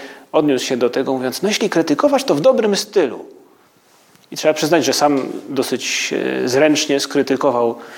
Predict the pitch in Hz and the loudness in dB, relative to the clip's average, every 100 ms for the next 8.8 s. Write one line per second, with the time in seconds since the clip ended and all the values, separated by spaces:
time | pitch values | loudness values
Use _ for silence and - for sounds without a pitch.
0 | - 120 127 127 135 135 139 - 117 117 | -10 -4 -2 0 0 2 2 0 -6 -8
1 | - 120 151 - 135 127 147 131 131 127 | -6 -2 -2 0 0 2 2 2 0 0
2 | 127 123 135 120 127 127 - - - 135 | -2 0 -2 0 -2 -4 -12 -16 -6 -2
3 | 165 160 143 123 139 123 110 110 - 165 | 0 2 2 4 4 2 0 -2 0 0
4 | 156 123 123 - - - - - - 127 | 0 0 -2 -4 -12 -20 -20 -14 -6 -2
5 | 117 131 - 143 123 - 127 - 120 123 | -2 -2 -2 -2 -2 -2 -4 -2 -2 0
6 | - 120 117 123 143 135 151 147 147 131 | 0 2 2 0 -2 -2 0 2 2 4
7 | 147 147 - 143 143 139 131 131 127 131 | 4 4 2 0 2 2 2 2 2 2
8 | 117 110 117 113 175 175 127 127 | 2 0 -2 0 2 2 2 0